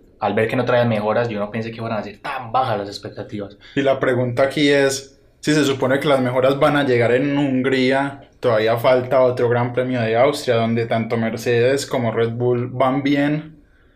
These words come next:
Speaker 2: y ahí los puntos que les puedan sacar, aunque bueno, hoy Leclerc salvó un poquito las papas ahí con ese podio, pero
Speaker 1: Sí.
Speaker 2: igual los puntos que les puedan sacar estos dos equipos a Ferrari en estas dos primeras pruebas pueden ser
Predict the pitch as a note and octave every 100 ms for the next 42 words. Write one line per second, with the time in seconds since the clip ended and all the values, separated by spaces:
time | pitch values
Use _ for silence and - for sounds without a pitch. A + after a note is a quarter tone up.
0 | _ _ B2 A#2+ A2+ A#2 A#2 A2+ C3+ C#3
1 | - D3+ B2+ C#3 C#3 B2 A#2 B2 A2+ B2
2 | A#2 G#2+ B2 C#3+ D3+ - _ _ - B2
3 | C3 C3+ B2 A#2 B2 B2 C#3+ D#3 D3+ C#3
4 | C#3+ C3+ C#3 C#3 C#3 C#3 C#3+ C#3 A#2 A2+
5 | B2 A2+ C3 C3 A2+ A2 - C3 B2+ B2
6 | C3+ C#3 D#3 D#3 B2+ C#3 A2+ G#2+ G#2 -
7 | - - - C3 - C#3+ C#3+ - B2 A#2
8 | B2 A#2+ A#2+ A#2+ A#2+ A2 - C3 C3 B2+
9 | B2+ A#2 A#2 A2+ A2 A#2+ A#2 C3 D3 D3
10 | - A#2+ A2+ A#2 B2+ C3 - B2+ B2 A#2+
11 | - A#2+ A2+ B2 - B2 A2 G#2+ G#2+ A2
12 | G#2+ A2+